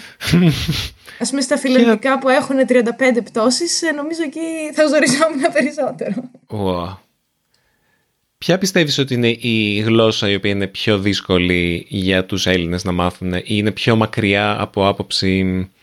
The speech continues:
Speaker 1: καλά, τώρα τι ρωτάω κι εγώ, μια, είναι μια χαζή ερώτηση. Ξέχνα ότι την έκανα. <laughs>
Speaker 2: Ναι, νομίζω ότι είναι πολύ πιασάρικη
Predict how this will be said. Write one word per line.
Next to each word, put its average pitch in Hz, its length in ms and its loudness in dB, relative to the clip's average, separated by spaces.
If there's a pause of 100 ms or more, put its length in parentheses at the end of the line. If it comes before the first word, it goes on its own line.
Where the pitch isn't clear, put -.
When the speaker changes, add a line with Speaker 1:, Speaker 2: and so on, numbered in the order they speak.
(1400)
Speaker 1:
καλά, 98 260 0
τώρα 104 200 2
τι 113 100 0
ρωτάω 98 240 0
κι 92 100 -6
εγώ, 92 220 0 (120)
μια, 113 200 2
είναι 120 120 -2
μια 113 140 2
χαζή 110 280 2
ερώτηση. 98 600 0 (320)
Ξέχνα 127 300 0
ότι 123 140 2
την 120 120 2
έκανα. 117 340 2
<laughs> 165 360 4
Speaker 2:
Ναι, 277 440 2
νομίζω 330 280 0
ότι 370 100 -2
είναι 359 120 -2
πολύ 349 160 -4
πιασάρικη 226 540 0